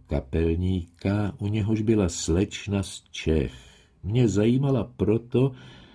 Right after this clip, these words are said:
že to byla první Češka z království, kterou jsem poznal. Byla vzdělaná a národně uvědomělá. Dopisoval jsem si s ní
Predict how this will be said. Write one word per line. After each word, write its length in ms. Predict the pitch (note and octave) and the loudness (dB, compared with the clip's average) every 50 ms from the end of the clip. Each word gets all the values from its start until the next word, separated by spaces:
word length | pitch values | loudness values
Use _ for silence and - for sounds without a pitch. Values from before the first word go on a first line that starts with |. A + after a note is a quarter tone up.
| - - _ _ - | -20 -20 _ _ -2
že 160 | - A2 G#2 | 0 2 4
to 120 | - A#2 | 4 4
byla 220 | A2+ B2 A#2+ A#2 A2 | 4 4 4 4 2
první 640 | - - - A#2 C#3+ D3+ D3+ D3+ D#3+ E3+ F3 E3 C#3+ | 0 0 2 4 4 4 4 2 2 2 2 0 0
Češka 600 | - - - C#3+ D3 C3 - - - - C#3+ C#3+ | -4 -4 -2 -2 -2 -2 -4 -10 -8 -4 -4 -4
z 160 | C3+ - - | -4 -4 -10
království, 1040 | - - - F#2+ F#2 F#2 F#2 G2 G#2+ A2+ B2 C#3 C3+ - - - - A#2 C3 D3 C3 | -10 -4 -2 0 2 2 2 2 2 2 2 0 -2 -4 -10 -12 -4 0 0 0 0
kterou 400 | - - - A#2 A#2 B2 B2+ B2+ | -2 -2 0 0 2 2 0 0
jsem 280 | - - C3+ C3 B2 A#2+ - - | 0 2 2 2 2 0 -4 -2
poznal. 760 | B2 B2+ B2+ B2+ - F#2 F2 E2 C#2+ C#2 C2 B1+ A#1+ B1 B1 - - - _ - | 0 0 0 0 -2 -2 -2 0 0 0 -2 -2 -4 -6 -10 -16 -20 -20 _ -6
Byla 200 | F2 F2 D#2 C#2 | -4 -2 -2 -2
vzdělaná 1080 | C2 B1+ C2 B1+ B1 C2+ C#2+ D2+ E2+ G2 G2+ G#2+ G#2 G#2 G#2 G#2+ G#2+ G#2+ G#2+ A2 G#2+ G2 _ _ - - - - - - - - _ _ - | -4 -6 -8 -8 -4 -2 -2 0 0 0 -2 -2 -2 -2 -2 -2 -2 -2 -2 -2 -4 -6 _ _ -20 -20 -20 -20 -20 -20 -20 -20 _ _ -6
a 320 | F2 D#2 D2 C#2+ C#2 C2 - - _ _ _ _ - | -4 -2 -2 -2 -4 -6 -12 -20 _ _ _ _ -8
národně 880 | - D2+ D#2+ E2 F2 F#2+ G2+ G#2 G#2 G2+ G2 G2 F#2+ G2+ G2+ G#2 G#2 - | -4 0 0 2 4 4 2 4 4 2 2 0 -2 -2 0 0 0 -2
uvědomělá. 1300 | - - F#2 E2+ F2 F#2+ G2+ G#2 G2+ G2+ G2 F2+ E2 C#2+ C#2 D2 D2 C2+ B1+ B1+ B1+ B1+ B1 A#1+ G#1+ G#1+ - - - _ - - - - - - _ _ - - | -2 -4 -4 0 2 2 2 2 2 2 0 0 0 -2 -2 0 0 0 0 -2 -2 -2 -4 -6 -8 -12 -16 -20 -20 _ -20 -20 -20 -20 -20 -20 _ _ -14 -6
Dopisoval 760 | - G2 A2+ G#2+ - - B2 A#2+ - - B2 A#2+ A2+ A2 A2 A#2 | 0 2 2 2 2 2 -2 -2 0 0 -2 0 0 0 -2 -2
jsem 240 | A#2 - A#2+ A#2 A2+ | -2 -2 -2 -2 -2
si 160 | - - A#2+ | -2 -2 -2
s 140 | - - - | -2 -2 -2
ní 420 | A#2+ B2 B2+ C3 C3+ C#3+ C#3+ C#3 | 0 2 2 4 4 4 2 0